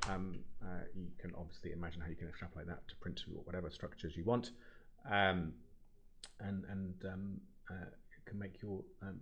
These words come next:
just really, I, I find it can really improve the flow state of your debugging, and, um, uh, you know, a little bit of investment of time up front, and you can be then much more productive. Right,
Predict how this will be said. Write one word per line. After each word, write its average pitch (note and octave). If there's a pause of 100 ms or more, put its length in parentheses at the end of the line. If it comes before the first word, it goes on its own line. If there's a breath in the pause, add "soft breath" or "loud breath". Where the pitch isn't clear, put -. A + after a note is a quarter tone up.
just A#2
really, C#3+
I, C3+
I B2+
find G3+
it -
can F#2
really A2
improve F#2
the E2+ (200)
flow F2 (160)
state -
of -
your E2+
debugging, D2+
and, D2 (600 loud breath)
um, D#2 (200)
uh, E2+ (180)
you F2
know, D2
a -
little G#2
bit F2+
of E2+
investment E2
of C2
time D#2+
up -
front, E2 (220)
and D#2+ (120)
you F2+
can E2+
be D#2
then D#2+ (140)
much F2+
more G2
productive. A#2 (580 loud breath)
Right, F#3